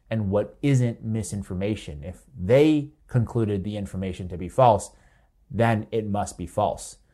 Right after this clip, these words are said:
Never mind Doctor Fauci's many, quote unquote, noble lies in the past two years about mask wearing, what constitutes herd immunity, and whether or not the U S funded gain of function research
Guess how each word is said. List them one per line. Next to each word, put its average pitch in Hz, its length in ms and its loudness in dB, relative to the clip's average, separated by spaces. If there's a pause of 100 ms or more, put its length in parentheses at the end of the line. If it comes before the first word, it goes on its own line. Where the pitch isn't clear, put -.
(200)
Never 110 260 0
mind 101 400 -2
Doctor 98 300 -2
Fauci's 95 420 -4
many, 113 520 0 (160)
quote 107 180 -4
unquote, 92 280 0
noble 110 520 2
lies 101 600 0 (120)
in 98 160 -2
the 95 120 -4
past 95 360 -8
two 113 100 -2
years 92 300 -2
about 85 320 -8 (280)
mask 107 380 -4
wearing, 107 540 2
what 95 240 -4
constitutes 113 680 -4
herd 113 240 0
immunity, 98 540 -4
and 90 240 -8
whether 104 320 -2
or 101 40 -4
not 92 360 -8 (300)
the 92 80 -6
U 104 200 0
S 98 180 -2
funded 113 480 -2
gain 101 260 -6
of 85 100 -8
function 90 360 -8
research 82 460 -12